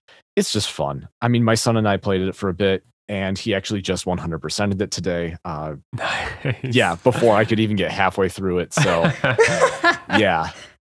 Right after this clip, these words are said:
Speaker 2: That
Speaker 1: He's,
Speaker 2: is
Speaker 1: uh,
Speaker 2: awesome.
Speaker 1: yeah, he's, he's, he's pretty good <laughs>
Speaker 2: Yeah.
Speaker 1: with platformers, especially Mario. But yeah, it's, it's a fun game. It's, it's really, it's too short,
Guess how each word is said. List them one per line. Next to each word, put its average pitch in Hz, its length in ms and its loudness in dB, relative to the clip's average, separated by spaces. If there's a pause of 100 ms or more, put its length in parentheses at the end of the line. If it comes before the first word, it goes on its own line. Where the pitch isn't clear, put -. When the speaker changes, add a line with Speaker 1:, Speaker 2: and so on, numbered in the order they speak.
(160)
Speaker 2:
That 110 240 2
Speaker 1:
He's, 90 100 -2
Speaker 2:
is 95 60 -4
Speaker 1:
uh, 87 240 -2 (360)
Speaker 2:
awesome. 98 540 -8 (200)
Speaker 1:
yeah, 123 160 4
he's, 135 260 -2
he's, 330 340 2
he's 320 180 0
pretty 339 260 2
good 117 300 4
<laughs> - 400 2
Speaker 2:
Yeah. 151 200 6 (180)
Speaker 1:
with 131 140 2
platformers, 110 680 4
especially 101 440 -2
Mario. 87 500 -4 (360)
But 117 100 2
yeah, 110 220 4
it's, 123 380 -4
it's 151 140 2
a 139 60 4
fun 98 220 2
game. 69 320 -8
It's, - 340 0
it's 113 200 -6
really, 104 360 2
it's 95 260 -8
too 127 180 0
short, 107 420 2